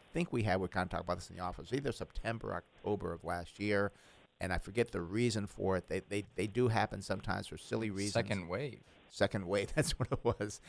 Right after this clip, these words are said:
Speaker 1: Yeah, maybe there'll be a new virus that comes out. Who kn-, who knows? I don't wanna say that. Maybe. Well,
Speaker 2: Yeah, don't jinx us,
Speaker 1: <laughs>
Speaker 2: please.
Speaker 1: Yeah, but,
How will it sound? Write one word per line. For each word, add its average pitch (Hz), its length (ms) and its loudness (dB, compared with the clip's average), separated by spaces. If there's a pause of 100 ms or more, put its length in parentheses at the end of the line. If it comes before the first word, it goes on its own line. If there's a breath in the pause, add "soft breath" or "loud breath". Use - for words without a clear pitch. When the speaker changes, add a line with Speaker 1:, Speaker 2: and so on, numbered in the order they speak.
(120)
Speaker 1:
Yeah, 113 120 8
maybe 101 140 6
there'll 131 120 8
be 123 120 8
a 104 60 8
new 143 400 6
virus 165 460 4
that 92 100 2
comes 80 180 -8
out. 65 120 -4
Who 135 100 6
kn-, 147 140 4
who 135 100 6
knows? 104 300 2
I - 40 -8
don't 98 100 0
wanna 87 120 0
say 80 140 -4
that. 80 200 -8
Maybe. 85 200 -8
Well, 95 160 -2
Speaker 2:
Yeah, 123 120 12
don't 156 240 8
jinx 113 280 2
us, 101 160 4
Speaker 1:
<laughs> - 40 2
Speaker 2:
please. 151 280 8
Speaker 1:
Yeah, - 300 8 (140)
but, - 220 4